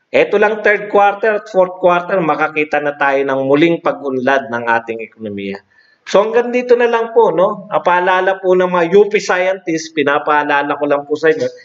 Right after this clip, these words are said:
tigilan na natin, no? Yung pang, yung paninira sa sarili natin dahil isa po tayo sa may pinakamagandang performance sa pagtugon sa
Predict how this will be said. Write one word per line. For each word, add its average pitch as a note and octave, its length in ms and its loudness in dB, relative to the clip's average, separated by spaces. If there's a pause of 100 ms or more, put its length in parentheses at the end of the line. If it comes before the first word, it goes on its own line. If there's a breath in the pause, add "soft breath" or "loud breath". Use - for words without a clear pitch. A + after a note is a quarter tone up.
(260 loud breath)
tigilan G3+ 480 2
na G3 80 0
natin, F3+ 560 0
no? C#3+ 160 4
Yung D#3 400 4
pang, D#3+ 400 -2 (480 soft breath)
yung A3+ 320 4
paninira F#3+ 640 2
sa E3 160 -8
sarili D3+ 480 0
natin C#3 480 0
dahil C#3 400 0
isa E3 240 -4
po E3 160 -4
tayo D3+ 480 -2 (480)
sa C#3 220 -4
may D3+ 160 2
pinakamagandang D3 960 -2
performance C#3+ 720 0
sa C#3 80 -4
pagtugon C#3 580 0
sa C3+ 160 -6